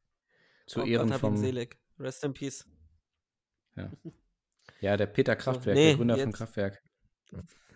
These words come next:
Speaker 2: Ja. Der hat auch Eon gegründet. Fuck, das darf ich ja auch nicht sagen. <laughs> Scheißdreck. Ähm, ja, ja, egal. So,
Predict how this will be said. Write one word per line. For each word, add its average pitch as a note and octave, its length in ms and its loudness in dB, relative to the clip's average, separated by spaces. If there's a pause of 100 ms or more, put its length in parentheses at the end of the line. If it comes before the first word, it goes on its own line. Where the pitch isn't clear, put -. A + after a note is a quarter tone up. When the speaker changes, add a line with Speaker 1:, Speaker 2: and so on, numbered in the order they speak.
(360)
Speaker 2:
Ja. D#3+ 140 -10 (1700)
Der - 120 -2
hat C#3+ 140 -6
auch - 220 -6
Eon D3 360 6
gegründet. B2+ 580 -6 (1080)
Fuck, F3 640 4
das E3 200 4
darf F3 180 6
ich E3+ 100 2
ja F3+ 100 6
auch F#3 140 12
nicht F#3 180 8
sagen. C#3+ 380 8
<laughs> - 0 -
Scheißdreck. E3+ 920 0 (3000)
Ähm, C#3 760 -2 (880)
ja, C#3 280 -2
ja, B2+ 300 -10 (140)
egal. C3+ 420 -8 (120)
So, D#3+ 380 0